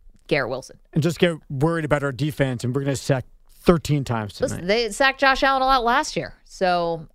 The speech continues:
Speaker 1: I, I'm, I'm nervous about this game. I still think the Bills are a playoff team, but I'm nervous about this game. Let's go to Chris in Texas.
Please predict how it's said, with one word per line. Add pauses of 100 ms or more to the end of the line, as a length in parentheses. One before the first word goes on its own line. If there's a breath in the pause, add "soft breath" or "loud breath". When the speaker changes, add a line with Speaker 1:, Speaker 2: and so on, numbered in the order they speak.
(120)
Speaker 1:
I,
I'm,
I'm
nervous
about
this
game.
I
still
think
the
Bills
are
a
playoff
team,
but
I'm
nervous
about
this
game.
Let's
go
to
Chris
in
Texas.